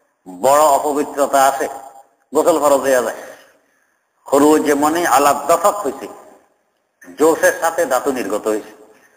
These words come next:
স্বপ্ন দোষ হয়েছে, স্ত্রীর সাথে মেলামেশা করছো, হস্তমৈথুন করছো, আল্লাহ মাফ করুক, এই সমস্ত কাজের দ্বারা যদি আলাপ দফক, খুব উত্তেজনার সাথে ধাতু নির্গত হয়, তো গোসল ফরজ হয়ে যাবে। বা হায়েজ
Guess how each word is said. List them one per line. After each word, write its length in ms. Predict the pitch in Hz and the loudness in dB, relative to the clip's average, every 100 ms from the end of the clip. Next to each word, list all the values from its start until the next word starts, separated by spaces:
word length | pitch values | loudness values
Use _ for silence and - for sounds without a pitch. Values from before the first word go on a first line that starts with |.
| _ - - | _ -20 -6
স্বপ্ন 320 | 120 123 123 | -2 -2 -2
দোষ 160 | 110 113 | -4 -4
হয়েছে, 240 | 113 - - - - - _ _ - | -4 -8 -12 -16 -20 -20 _ _ -6
স্ত্রীর 300 | - 127 123 - | -2 -2 0 -2
সাথে 180 | 131 | -4
মেলামেশা 520 | 117 107 107 107 - 113 | -4 0 -2 -2 -4 -4
করছো, 340 | 110 - 104 - _ _ _ _ - | -6 -10 -12 -12 _ _ _ _ -4
হস্তমৈথুন 720 | 117 - 123 120 113 123 120 | -4 0 -2 -2 -2 -4 -4
করছো, 360 | 107 - 87 - _ _ _ - | -6 -8 -14 -14 _ _ _ -2
আল্লাহ 220 | 104 101 | 0 0
মাফ 140 | 101 - | -2 -4
করুক, 280 | 107 98 - - - _ _ | -4 -4 -8 -18 -20 _ _
এই 140 | 135 | 0
সমস্ত 560 | 131 143 135 135 - 151 | 0 0 -2 -2 -4 -4
কাজের 400 | 139 110 107 92 | 0 0 0 -2
দ্বারা 280 | 104 101 101 | 0 0 0
যদি 540 | 101 95 131 - - - | -4 0 0 0 -4 -2
আলাপ 380 | 107 104 - 160 | 0 0 0 0
দফক, 500 | - 143 - - - - - - - | 0 -2 -4 -14 -16 -18 -18 -18 -4
খুব 340 | 143 147 - | -2 0 -2
উত্তেজনার 540 | 135 139 120 127 165 175 - | -4 -2 0 2 2 0 -2
সাথে 240 | - 139 | -2 -2
ধাতু 280 | 120 113 123 | -2 -4 -8
নির্গত 400 | 110 101 104 110 | -10 -8 -6 0
হয়, 200 | 113 165 - - | 0 0 -4 -10
তো 80 | - | -6
গোসল 280 | 117 - 135 | -4 -2 -2
ফরজ 220 | 123 113 | 0 -2
হয়ে 120 | 107 | -2
যাবে। 180 | 110 107 - _ _ _ _ _ _ _ _ | -4 -4 -12 _ _ _ _ _ _ _ _
বা 100 | 117 | 0
হায়েজ 320 | 117 120 135 | 2 2 0